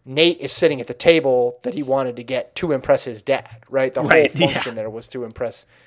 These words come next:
Speaker 1: his dad. Um, I mean, I think he also wanted a date with the, the hostess as well, too.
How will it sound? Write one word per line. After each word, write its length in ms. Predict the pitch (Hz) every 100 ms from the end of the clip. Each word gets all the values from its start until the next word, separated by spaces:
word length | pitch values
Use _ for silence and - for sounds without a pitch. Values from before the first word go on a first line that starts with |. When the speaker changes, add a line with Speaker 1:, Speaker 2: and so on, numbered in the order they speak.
| _ _ _ -
Speaker 1:
his 200 | 120 113
dad. 440 | 131 127 76 - _ _ -
Um, 400 | 117 107 107 110
I 80 | 131
mean, 140 | 135
I 20 |
think 140 | 120 117
he 80 | 120
also 240 | 113 117
wanted 300 | 110 110 107
a 60 | 113
date 360 | 131 120 113
with 300 | 117 110 -
the, 320 | 110 95 80 -
the 80 | 120
hostess 460 | - 151 - 110 -
as 120 | 101
well, 240 | 131 110
too. 440 | 107 233 202 123